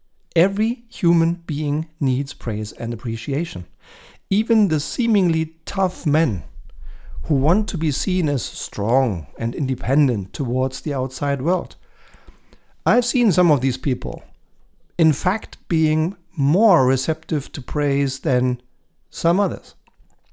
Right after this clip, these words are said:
So, surprise, surprise, or no surprise at all, everybody needs praise. And it's the same thing when my team and I are invited to start having a conversation around helping a company.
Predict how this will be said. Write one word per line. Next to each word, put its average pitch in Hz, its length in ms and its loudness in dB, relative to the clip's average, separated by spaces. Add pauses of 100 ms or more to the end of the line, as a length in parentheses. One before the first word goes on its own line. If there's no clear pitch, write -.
(600)
So, 151 320 0
surprise, 175 680 -2
surprise, 139 600 -4
or 143 120 0
no 147 160 2
surprise 151 460 -2
at 139 100 0
all, 151 300 0 (300)
everybody 147 600 2
needs 135 300 0
praise. - 460 -4 (1500)
And 160 160 6
it's 180 160 2
the 185 80 0
same 214 240 4
thing 196 320 2
when 160 180 4
my 151 200 2
team 180 240 0
and 170 100 2
I 156 160 0
are 143 220 0
invited 139 520 0
to 139 120 -2
start 143 520 2 (140)
having 165 340 2
a 156 60 2
conversation 143 720 0
around 135 380 2
helping 135 340 2
a 143 80 2
company. 131 540 0